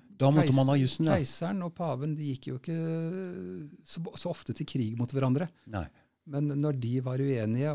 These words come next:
Speaker 2: om maktkampen, om, eh, hvem som skulle bestemme over biskopene, og hvem som skulle bestemme over kirkegodset og så videre,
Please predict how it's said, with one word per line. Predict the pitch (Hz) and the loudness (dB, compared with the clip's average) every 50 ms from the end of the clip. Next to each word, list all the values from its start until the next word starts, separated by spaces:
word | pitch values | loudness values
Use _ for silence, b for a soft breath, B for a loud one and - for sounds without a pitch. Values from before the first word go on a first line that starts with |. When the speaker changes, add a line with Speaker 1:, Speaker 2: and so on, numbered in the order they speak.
| 127 | -2
Speaker 2:
om | 127 120 131 127 120 | -2 -2 0 0 0
maktkampen, | 120 - - - - - 120 120 - 156 165 175 160 | -2 -4 -6 -10 -6 -6 -6 -4 -4 -4 -2 -2 -2
om, | 131 120 123 127 127 127 | -2 -2 -2 -2 -2 -2
eh, | 131 127 123 123 120 | -2 -4 -4 -4 -4
hvem | 123 117 117 | -2 -2 -2
som | 117 - 131 | -4 -4 -8
skulle | - - - 120 120 | -8 -8 -8 -8 -6
bestemme | 123 117 - 127 113 110 113 | -8 -6 -6 -6 -4 -4 -2
over | 120 120 117 | -2 -2 -2
biskopene, | 120 120 - - - - _ - - 117 - - 113 120 120 | -2 -4 -4 -6 -10 -14 _ -12 -12 -10 -8 -6 -6 -6 -4
og | 117 117 | -4 -4
hvem | 113 110 107 | -4 -4 -4
som | - 135 | -6 -8
skulle | 117 - - 120 123 | -10 -8 -10 -10 -10
bestemme | 113 113 - - 131 113 110 110 | -8 -10 -8 -8 -6 -6 -6 -6
over | 107 117 | -6 -8
kirkegodset | 113 - 127 104 - 117 107 110 101 - - - | -6 -6 -8 -8 -6 -8 -8 -8 -8 -10 -8 -10
og | 107 - | -10 -10
så | - 117 | -8 -8
videre, | 117 113 107 120 143 170 | -6 -6 -4 -4 -4 -4